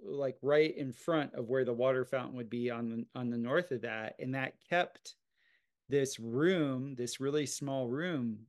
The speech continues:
like, cool, like, it never warmed up. And it was an off-grid earth bag house.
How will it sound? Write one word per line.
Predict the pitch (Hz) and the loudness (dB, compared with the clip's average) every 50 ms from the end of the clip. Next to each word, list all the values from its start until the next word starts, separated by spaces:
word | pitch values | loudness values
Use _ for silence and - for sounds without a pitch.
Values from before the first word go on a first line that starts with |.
| _ _ - | _ _ -4
like, | 139 135 127 117 - - - _ _ _ _ _ _ _ _ _ - | -2 -2 -2 -2 -6 -12 -20 _ _ _ _ _ _ _ _ _ 0
cool, | 175 175 170 180 185 175 165 151 135 117 107 87 - - - _ _ _ _ _ _ _ - | 2 6 8 10 10 10 10 8 6 4 0 -2 -8 -12 -16 _ _ _ _ _ _ _ -6
like, | 127 127 123 - | -4 -4 -2 0
it | 139 135 135 139 | -2 -2 -2 0
never | 131 139 151 151 135 135 131 120 | 0 2 2 4 4 2 0 0
warmed | 117 117 120 117 113 107 107 104 | 0 -2 -4 -6 -8 -8 -10 -10
up. | 110 - - _ _ _ _ _ _ _ _ _ _ _ _ _ _ _ _ _ _ _ _ _ - | -12 -14 -16 _ _ _ _ _ _ _ _ _ _ _ _ _ _ _ _ _ _ _ _ _ -4
And | 127 131 | -2 0
it | 135 | 0
was | 127 131 127 | 0 0 0
an | 143 143 | -2 -4
off-grid | - 151 143 139 143 143 143 - - 143 143 135 131 - - | -2 0 2 4 4 2 0 -2 0 2 2 2 2 0 -2
earth | - 143 160 156 - | -2 -2 -2 -2 -4
bag | - 110 101 107 107 - | -6 -6 -6 -6 -8 -12
house. | - - - - - - - - - - | -14 -14 -14 -14 -14 -12 -12 -12 -14 -14